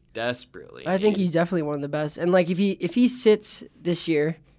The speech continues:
Speaker 1: I
Speaker 2: and
Speaker 1: think he
Speaker 2: comes
Speaker 1: needs a,
Speaker 2: back,
Speaker 1: I think he needs a Patrick Mahomes
Speaker 2: if he comes
Speaker 1: treatment.
Speaker 2: back, the next best quarterback, according to, uh, Walter Football dot com, would be Jacob Eason, the quarterback at Washington who transferred from Georgia.
Speaker 1: Okay.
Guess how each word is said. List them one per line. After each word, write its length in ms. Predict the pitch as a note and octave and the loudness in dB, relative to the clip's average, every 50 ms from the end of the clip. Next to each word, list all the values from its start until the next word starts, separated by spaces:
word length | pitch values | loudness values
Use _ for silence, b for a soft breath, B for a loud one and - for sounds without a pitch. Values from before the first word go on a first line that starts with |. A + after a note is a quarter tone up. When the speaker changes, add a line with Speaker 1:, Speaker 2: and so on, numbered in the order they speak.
| _ - | _ -4
Speaker 1:
I 40 | - | -2
Speaker 2:
and 80 | D#3 D#3 | 0 2
Speaker 1:
think 100 | G3+ F#3+ | 4 4
he 40 | F#3 | 4
Speaker 2:
comes 80 | F3+ F3 | 6 4
Speaker 1:
needs 120 | F3+ D#3 | 4 6
a, 40 | F#3+ | 6
Speaker 2:
back, 220 | G#3 F#3+ D#3+ D3+ | 6 6 4 2
Speaker 1:
I 80 | B2+ C#3 | 0 0
think 180 | C#3+ F3+ F#3 F3+ | -2 -2 -2 -2
he 80 | F#3 F3 | -2 -2
needs 200 | E3 D3+ C#3+ C#3+ | -2 -4 -4 -6
a 40 | |
Patrick 380 | - - B2 A2+ A2+ - A#2+ - | -6 -4 -4 -6 -6 -6 -10 -14
Mahomes 460 | G#2 F2+ - G2 F#2+ F2+ F2+ E2+ - | -14 -14 -12 -10 -10 -10 -10 -12 -8
Speaker 2:
if 60 | - | -4
he 100 | - F3+ | -2 -2
comes 240 | - - A#3 A#3 G#3+ | 0 2 2 2 2
Speaker 1:
treatment. 60 | E3 | 4
Speaker 2:
back, 340 | D3 F#3+ G3+ G3+ F#3 F3 - | 6 6 6 6 6 2 -2
the 100 | - E3+ | 0 2
next 220 | E3 F3 F#3+ F#3 - | 2 2 2 2 2
best 240 | - F#3+ F#3 - | 2 2 2 0
quarterback, 440 | - - F3 F3 F3 E3+ F3+ F3+ - | 0 -2 0 0 2 2 2 0 0
according 520 | F3 D#3 - - F3 F3 F3 F3 F3 E3+ D#3+ | -2 -4 -2 0 2 2 2 4 2 2 2
to, 260 | D#3+ D#3+ D#3+ D#3 D#3 D3+ | 2 2 0 2 0 0
uh, 160 | C#3+ C#3+ C#3+ | 0 0 0
Walter 260 | D3 D3+ D#3 D#3+ E3 | 0 0 0 -2 -2
Football 300 | D3 - F3 D3+ D#3 D#3 | -4 -4 -4 -2 0 0
dot 180 | D#3 D3 D3 C#3 | 0 0 0 -2
com, 420 | - - D3 D3 D#3 D#3+ E3 F3 E3 - _ - | -2 -2 -2 0 0 0 -2 -2 -4 -8 _ -10
would 220 | - D#3 D#3+ D#3 | -6 -4 -4 -2
be 280 | C#3+ D#3 D3+ D3+ D3 C#3+ | 0 0 0 0 0 -2
Jacob 360 | C#3 - - D#3 D#3+ E3 - | -4 -2 -2 -2 -2 -2 -4
Eason, 420 | - C#3+ C#3+ C3+ C#3 B2+ A#2 C3 B2+ _ b b b b b b b | -4 -4 -4 -6 -6 -8 -10 -10 -12 _ b b b b b b b
the 80 | - D3+ | -12 -8
quarterback 420 | D3 - E3 D#3 D3 D#3 D3+ C#3+ | -4 -2 -2 -2 -2 -2 -2 -2
at 100 | - C3 C3+ | -2 -2 -2
Washington 560 | C#3 C#3 D3 D3 D#3+ E3 D#3 F3 F3 E3 E3 | 0 -2 -2 -2 -2 -2 0 0 0 0 -2
who 180 | E3 D#3 C#3+ D3 | -4 -6 -6 -6
transferred 400 | - - D3+ D3+ C#3+ E3 D3+ - | -6 -4 -4 -4 -4 -6 -8 -8
from 140 | - C#3+ | -8 -8
Georgia. 420 | C#3+ D3+ D3 D3 C#3+ E3 E3 F3 E3+ - _ - | -6 -4 -4 -4 -2 -2 -4 -4 -6 -10 _ -12
Speaker 1:
Okay. 280 | G#2+ A2 - A2 G2+ | -10 -8 -6 -6 -8